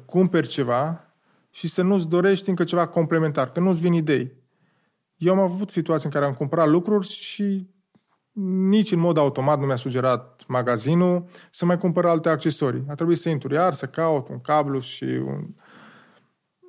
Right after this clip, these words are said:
e trist, adică oamenii nu știu întotdeauna ce vor. De-aia, probabil, o să ajungem și la subiectul cu A I, cu recomandările, pentru că oamenii își doresc, m-am uitat peste statistici, oamenii își doresc recomandări de produse,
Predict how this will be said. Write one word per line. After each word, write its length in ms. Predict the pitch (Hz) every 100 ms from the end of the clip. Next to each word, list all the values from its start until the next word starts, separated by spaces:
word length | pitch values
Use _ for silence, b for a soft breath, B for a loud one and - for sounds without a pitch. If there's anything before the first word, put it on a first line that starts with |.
| 330
e 160 | 214 214
trist, 280 | 220 208 165
adică 440 | 160 170 175 - 190
oamenii 300 | 180 220 214
nu 80 | 233
știu 140 | 214
întotdeauna 380 | 190 185 175 170
ce 160 | - 156
vor. 300 | 139 113 - _ _ _ _ _ _ _ _ _ _ -
De-aia, 440 | 151 185 185 180
probabil, 360 | 165 151 151 147
o 20 |
să 100 | 156
ajungem 300 | 147 151 143
și 140 | -
la 120 | 139
subiectul 460 | 131 139 139 131 131
cu 160 | 123 131
A 180 | 123
I, 60 | 131
cu 100 | 127
recomandările, 600 | 127 123 117 120 151 170
pentru 220 | 170 160
că 80 | 165
oamenii 220 | 170 175
își 140 | 156 151
doresc, 480 | 165 175 208 - - 135
m-am 120 | 143 139
uitat 200 | 139 160
peste 200 | 156 151
statistici, 600 | - 131 170 170 214 - B B B B
oamenii 280 | - 185 196
își 80 | 165
doresc 320 | 180 190 196
recomandări 460 | - 165 170 165 160
de 80 | 156
produse, 440 | 160 143 123 107